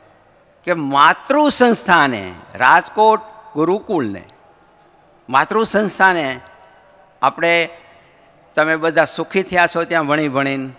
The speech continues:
તો એ બધાએ એના માટે કંઈક કરવું જોઈએ.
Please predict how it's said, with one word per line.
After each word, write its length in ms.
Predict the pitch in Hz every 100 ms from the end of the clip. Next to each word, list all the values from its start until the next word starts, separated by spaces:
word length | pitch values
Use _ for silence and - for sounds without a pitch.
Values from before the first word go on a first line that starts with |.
| - _ _ _ _ _ -
તો 80 | 143
એ 120 | 156
બધાએ 580 | 156 156 165 165 160 156
એના 440 | - - 165 151
માટે 240 | 147 139 147
કંઈક 280 | 147 143
કરવું 300 | 151 143 151
જોઈએ. 280 | 113 104 92